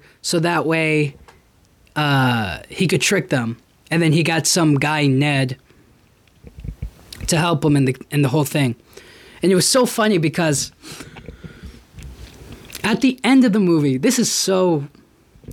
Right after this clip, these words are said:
crazy. He was like, uh, Ned was like, uh, "You were a dude this whole time?" And the guy was like, "Of course, you idiot." And then he was like, "But we cuddled." And you know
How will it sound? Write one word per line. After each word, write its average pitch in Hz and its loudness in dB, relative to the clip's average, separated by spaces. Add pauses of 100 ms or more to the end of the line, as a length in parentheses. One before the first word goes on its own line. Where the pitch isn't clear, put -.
(100)
crazy. 143 0
He 208 0
was 185 2
like, 170 0
uh, 143 0
Ned 165 0
was 151 0
like, 143 0
uh, 127 0
"You 156 0
were 240 4
a 170 2
dude 190 0
this 190 2
whole 208 0
time?" 208 0
And 160 0
the 147 0
guy 156 0
was 160 0
like, 156 -2
"Of 143 -8
course, 226 2
you 160 0
idiot." 139 -2 (380)
And 175 0
then 170 4
he 185 4
was 165 2
like, 170 0 (440)
"But 220 2
we 233 4
cuddled." 233 2 (460)
And 233 4
you 294 6
know 165 2